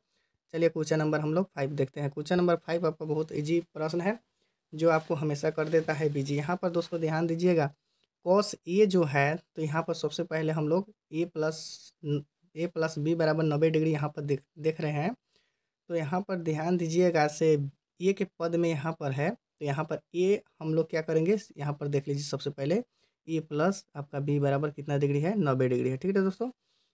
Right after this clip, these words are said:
तो यहाँ पर cos A है, तो यहाँ पर A बराबर हम लोग लिखेंगे, क्या लिखेंगे, नब्बे माइनस B लिखेंगे, ठीक है। तो ए के जगह पर हम लोग क्या लिखेंगे,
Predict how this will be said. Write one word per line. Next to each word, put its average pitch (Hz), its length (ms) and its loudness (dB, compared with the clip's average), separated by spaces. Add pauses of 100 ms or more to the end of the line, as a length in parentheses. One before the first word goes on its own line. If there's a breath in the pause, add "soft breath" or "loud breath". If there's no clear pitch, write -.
(160)
तो 170 60 -4
यहाँ 160 260 -2
पर - 140 -4 (220)
cos 165 240 0
A 143 140 0
है, 139 180 -4
तो 147 120 -8
यहाँ 147 200 -4
पर 151 180 -8 (100)
A 147 120 0
बराबर 143 360 2
हम 151 160 0
लोग 143 140 2
लिखेंगे, 151 500 0 (460)
क्या 160 100 0
लिखेंगे, 156 420 -2 (120)
नब्बे 143 580 4
माइनस 156 640 2 (260)
B 143 200 2
लिखेंगे, 127 340 -2
ठीक 196 160 0
है। 160 160 4 (640)
तो - 120 -16
ए 196 140 4
के 214 120 0
जगह 175 280 6
पर 185 160 -4
हम 160 160 0
लोग 170 160 0
क्या 156 120 -2
लिखेंगे, 151 460 0